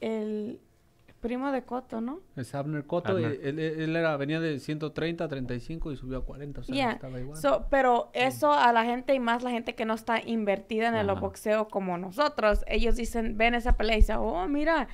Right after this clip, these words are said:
Speaker 1: ciento cuarenta, ir a pinche Linares, en tres rounds se acabó este güey". Pero, aparte, es como tú dices, ellos no sabían que él venía de abajo para arriba y que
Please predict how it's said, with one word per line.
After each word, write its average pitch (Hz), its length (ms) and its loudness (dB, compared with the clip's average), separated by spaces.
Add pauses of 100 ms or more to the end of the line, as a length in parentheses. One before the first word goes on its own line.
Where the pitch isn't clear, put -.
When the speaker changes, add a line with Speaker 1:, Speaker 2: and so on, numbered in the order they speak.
(220)
Speaker 1:
ciento 269 260 -2
cuarenta, 254 720 4
ir 220 180 0
a 240 120 -2
pinche 233 540 -4
Linares, 208 600 -2
en 214 160 -8
tres 214 240 0
rounds 226 200 -2
se 240 40 -4
acabó 202 260 0
este 214 200 -6
güey". 233 220 -4 (680)
Pero, 190 460 2 (920)
aparte, 196 720 -2
es 185 140 -6
como 180 200 -6
tú - 80 -4
dices, 202 320 -2 (200)
ellos 254 260 2
no 254 100 -2
sabían 226 340 0
que 185 220 2
él 196 100 0
venía 202 420 0
de 196 80 6
abajo 190 420 2
para 170 260 2
arriba 190 480 0 (420)
y 208 160 -6
que 175 520 2